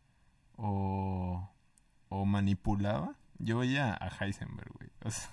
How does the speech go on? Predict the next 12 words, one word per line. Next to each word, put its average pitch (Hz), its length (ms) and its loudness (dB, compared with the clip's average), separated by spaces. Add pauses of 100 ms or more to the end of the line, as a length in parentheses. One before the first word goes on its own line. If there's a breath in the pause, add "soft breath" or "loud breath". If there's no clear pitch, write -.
(100)
<laughs> 127 920 2
güey, 120 360 4
literal, 113 560 4
yo 131 120 2
veía 131 200 2 (120)
a 104 60 2
Heisenberg, 139 500 0 (140)
solo 113 280 -2
que 92 160 -6
con 95 240 2
otra 101 480 0
intención. 101 720 -4